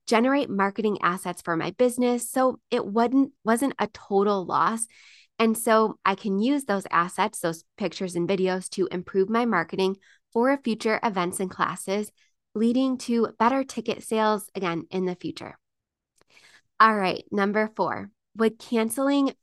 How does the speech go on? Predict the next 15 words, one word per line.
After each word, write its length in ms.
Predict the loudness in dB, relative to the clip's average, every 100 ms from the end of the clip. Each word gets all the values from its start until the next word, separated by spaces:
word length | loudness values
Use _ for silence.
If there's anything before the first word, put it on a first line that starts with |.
| -2
free 280 | 0 0 2
up 180 | 2 2
my 160 | -2 -6
staffing 460 | 2 2 2 0
hours 380 | 0 2 0 -2
and 220 | -2 -2
resources 720 | 0 -2 -2 -6 -2 -2 -2 -4 _ -20 _ _ 2
in 120 | 4
a 100 | 4
way 180 | 4 2
that 160 | 2
would 140 | -2 -2
be 160 | -4
beneficial 640 | 0 0 0 -4 -4 -2 -2
to 400 | -2 0 0